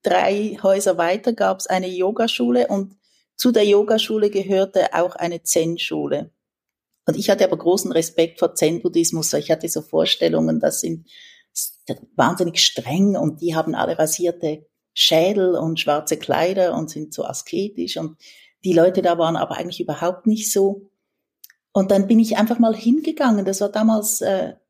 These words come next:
ziemlich früh morgens von sechs bis acht oder so. Und komischerweise war das vom ersten Mal an so wie, fast wie vertraut. Die Zen-Meditation ist ja nicht geführt, man sitzt nur da mit seinen Atemzügen und,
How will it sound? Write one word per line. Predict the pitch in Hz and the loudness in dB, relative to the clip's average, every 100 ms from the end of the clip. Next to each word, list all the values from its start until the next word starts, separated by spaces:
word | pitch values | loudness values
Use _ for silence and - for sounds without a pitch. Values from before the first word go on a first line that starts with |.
| _ _ | _ _
ziemlich | - 302 285 - | -6 -2 -2 -2
früh | 214 247 | 0 4
morgens | 208 226 254 214 | 4 4 2 0
von | 214 196 | -2 -4
sechs | 190 220 - - | -4 -6 -6 -6
bis | 208 | -6
acht | - 214 233 - | -4 -4 -6 -8
oder | 220 226 | -4 -2
so. | 220 196 196 - _ _ _ _ _ _ _ | -2 -4 -4 -10 _ _ _ _ _ _ _
Und | - 202 208 - - _ _ - | 2 2 2 -4 -16 _ _ -6
komischerweise | - 285 370 277 240 262 302 | 0 0 2 0 2 0 0
war | 240 | 0
das | 226 - | 0 -2
vom | 220 | -4
ersten | - 240 285 285 262 240 | 0 -2 0 2 2 2
Mal | 208 208 202 240 - | 2 2 2 0 0
an | 233 226 | 2 2
so | 220 233 214 | 2 2 2
wie, | 226 233 240 233 _ _ _ _ _ - | 0 2 0 -2 _ _ _ _ _ -2
fast | 247 - | 0 0
wie | 254 | -2
vertraut. | 214 - 165 170 180 160 - - _ | -2 -2 0 2 0 -2 -10 -16 _
Die | 180 170 165 - - _ _ | -12 -8 -8 -12 -20 _ _
Zen-Meditation | - 226 247 233 220 208 214 202 | 0 4 4 2 0 -2 0 0
ist | 202 | 0
ja | 196 | 0
nicht | 202 226 - | 0 0 -4
geführt, | 190 - 269 285 | -4 0 0 0
man | 208 | 0
sitzt | 220 240 - | 0 -4 -2
nur | 247 | 0
da | 247 220 | 2 2
mit | 220 220 | 2 0
seinen | 190 185 - | 0 -2 -2
Atemzügen | 175 220 - 247 - 240 233 233 226 | -2 0 0 0 0 0 2 2 2
und, | 196 190 190 | 0 -2 -4